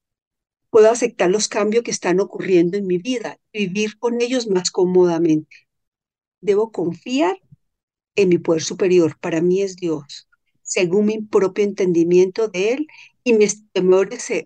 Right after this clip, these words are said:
reducirán. Me siento seguro con este conocimiento, sabiendo que siempre me cuidarán cuando escuche yo mi voz interior. Yo realmente, mm,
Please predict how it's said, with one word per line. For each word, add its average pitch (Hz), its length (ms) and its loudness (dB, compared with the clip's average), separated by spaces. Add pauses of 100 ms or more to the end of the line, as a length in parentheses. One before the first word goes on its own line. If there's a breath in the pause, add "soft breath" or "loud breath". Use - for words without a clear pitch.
(160)
reducirán. 160 840 0 (1400 soft breath)
Me 208 100 0
siento 220 340 -2
seguro 208 540 -2 (140)
con 175 180 0
este 175 200 -4
conocimiento, 208 840 -4 (680)
sabiendo 185 720 -2
que 180 120 -12
siempre 214 500 -2
me 185 180 -2
cuidarán 180 720 -2 (160)
cuando 170 300 -6
escuche 180 520 -8 (260)
yo 233 200 0
mi 190 160 2
voz 160 260 -2
interior. 165 500 -6 (580 soft breath)
Yo 196 100 -2
realmente, 233 680 -4 (340)
mm, 196 380 -4